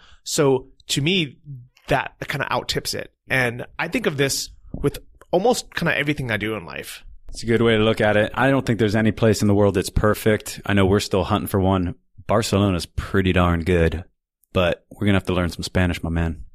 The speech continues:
Speaker 1: We'll figure it out. So hasta luego, everyone. Gracias for, for listening. <laughs> And thank you to everyone who's taken the time to leave these amazing five-star reviews of the podcast. You guys are the reason why we are able to do this each and every week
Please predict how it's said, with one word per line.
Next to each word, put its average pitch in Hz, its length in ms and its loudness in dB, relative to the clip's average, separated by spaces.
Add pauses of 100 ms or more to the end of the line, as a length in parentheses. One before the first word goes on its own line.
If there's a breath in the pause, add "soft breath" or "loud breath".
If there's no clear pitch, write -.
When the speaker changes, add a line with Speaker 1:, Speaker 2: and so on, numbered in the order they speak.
Speaker 1:
We'll 117 220 0
figure 123 260 -2
it 131 80 2
out. 123 220 0
So 123 460 2
hasta 143 300 -2
luego, 143 420 2
everyone. 147 640 0
Gracias 127 440 -2
for, 123 300 0
for 131 160 -2
listening. 196 680 -2
<laughs> - 40 -8
And 127 380 0 (280 loud breath)
thank 151 240 -2
you 147 180 2
to - 280 -4
everyone 156 340 2
who's 135 160 2
taken 131 200 -2
the 123 60 -6
time 127 280 -2
to 113 80 -8
leave 120 240 -4
these 113 100 -6
amazing 120 480 -4
five-star 127 680 -4
reviews 110 400 -4
of - 120 -10
the - 120 -10
podcast. 110 600 -4
You 131 120 -6
guys 123 180 0
are - 20 -8
the 117 80 -6
reason 113 320 -6
why 110 300 0 (300 soft breath)
we 113 280 -4 (400)
are 120 60 2
able 120 160 0
to 117 60 0
do 110 100 -2
this 110 200 -4
each 113 120 -8
and 120 80 -6
every 110 140 -4
week 107 260 -4